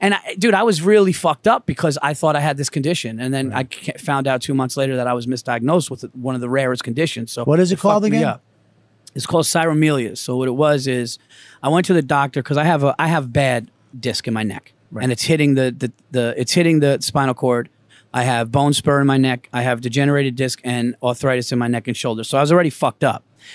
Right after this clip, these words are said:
Speaker 1: But when they looked at it, they also found something, and they go, "Hey, dude, this is like," and I said to him, "Oh, is that common?" And he goes, "In twenty years, I saw six of 'em." And I'm going, "Oh, that sucks," you
Speaker 2: Jesus
Speaker 1: know?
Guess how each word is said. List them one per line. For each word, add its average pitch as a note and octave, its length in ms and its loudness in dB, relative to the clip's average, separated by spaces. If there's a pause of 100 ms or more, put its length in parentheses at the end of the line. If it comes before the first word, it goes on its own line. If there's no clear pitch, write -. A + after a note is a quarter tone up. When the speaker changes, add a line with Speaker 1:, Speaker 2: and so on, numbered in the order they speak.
(140)
Speaker 1:
But - 120 -4
when C#3 120 0
they B2+ 100 -2
looked D#3 340 0
at A2+ 220 0
it, G#2+ 160 -8 (240)
they C3 100 0
also C3+ 320 2
found C3+ 380 -4
something, A2+ 560 -14
and A2+ 180 -8
they A2+ 120 -8
go, A2 400 -8
"Hey, A#2+ 200 -6
dude, A2 220 -10
this A2+ 180 -12
is A#2 140 -14
like," A2 380 -10
and A#2+ 120 -10
I A#2 40 -10
said C#3 220 -10
to C#3 60 -10
him, C#3 60 -6
"Oh, A3+ 180 2
is D#3 80 -4
that E3+ 140 -6
common?" G3+ 400 -6 (640)
And B2+ 200 -4
he B2 180 -4
goes, A#2 480 -8
"In A#2 200 -6
twenty C3+ 300 -6
years, C#3+ 200 -6
I B2 60 -10
saw A#2+ 180 -14
six - 380 -4
of G#2+ 180 -6
'em." - 260 -16
And B2 160 -6
I'm B2 100 -4
going, B2 300 -4
"Oh, E3+ 280 0
that G3 200 -2
sucks," - 420 -2
you F3 100 0
Speaker 2:
Jesus F3 200 2
Speaker 1:
know? - 60 -20